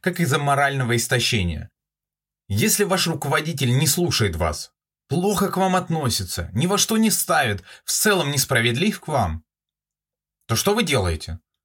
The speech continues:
Разводите сплетни о нём? Игнорируете друг друга? Зачем вообще разводить о ком-то сплетни? Сплетни никогда не решат вашу проблему. Или вы выше того, чтобы решать проблемы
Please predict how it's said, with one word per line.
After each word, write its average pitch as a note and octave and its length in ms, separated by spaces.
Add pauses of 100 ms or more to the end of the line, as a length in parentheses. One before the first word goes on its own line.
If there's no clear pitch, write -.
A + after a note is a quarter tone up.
(440)
Разводите E3+ 600
сплетни A3 420
о C3+ 80
нём? F2 320 (380)
Игнорируете F3 720
друг D#3+ 240
друга? A2+ 400 (340)
Зачем G#3+ 400
вообще E3+ 400
разводить A2 500
о B2 60
ком-то - 300
сплетни? E2+ 540 (260)
Сплетни D3 720
никогда B2 600
не G#2+ 200
решат C#3 360
вашу G#2+ 320
проблему. F#2 640 (1080)
Или G#3+ 220
вы G#3+ 180
выше E3+ 580
того, C#3+ 500 (160)
чтобы D3+ 360
решать E3+ 400
проблемы B2 640